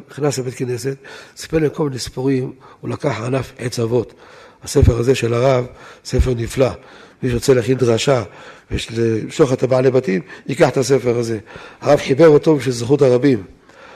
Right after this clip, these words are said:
לא כמו שאמר איזה רב אחד מבני ברק, שהרב ראה שהספרים שלו לא הולכים, לא קונים אותם, הלך הדפיס את הספר הזה, שיגידו, זה דברים, אסור, אסור לומר אותם, את הדברים האלו. זה המחשבה של מרן. הרב, כל דם, כל מחשבה שלו, הכל היה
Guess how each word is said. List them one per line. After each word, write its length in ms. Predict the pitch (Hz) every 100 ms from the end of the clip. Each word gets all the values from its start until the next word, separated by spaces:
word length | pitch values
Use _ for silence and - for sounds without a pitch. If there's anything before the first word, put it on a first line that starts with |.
| -
לא 80 | 143
כמו 300 | 147 135 135
שאמר 340 | 120 120 131 120
איזה 300 | 107 120 135
רב 80 |
אחד 240 | 117 110 113 - - - - _
מבני 220 | 131 131 147
ברק, 280 | 127 123 - - - -
שהרב 340 | - 120 127
ראה 140 | 127 120
שהספרים 420 | 113 - 120 131
שלו 260 | 123 123
לא 100 | 127
הולכים, 480 | 135 127 - 156 147 - - - - _ -
לא 80 |
קונים 340 | 131 143 180 160
אותם, 320 | 143 135 143 147 - - -
הלך 220 | 131 127
הדפיס 240 | 123 151 -
את 40 |
הספר 340 | 120 147 127
הזה, 320 | 127 123 190 180
שיגידו, 640 | 147 131 151 123 120 160 - -
זה 80 |
דברים, 260 | 156 185 208 -
אסור, 200 | - 185
אסור 200 | 220 196
לומר 160 | 196
אותם, 180 | 190 143
את 120 | -
הדברים 280 | 160 123 117
האלו. 200 | 110 98 - - - -
זה 140 | 131
המחשבה 420 | 117 110 120 131
של 120 | 123 113
מרן. 300 | 110 135 120 - - -
הרב, 200 | 131 180
כל 180 | 180 202
דם, 220 | 160 156 147
כל 160 | 196
מחשבה 360 | 175 139 151 170
שלו, 200 | 156 165
הכל 220 | 147 160
היה 200 | 151 160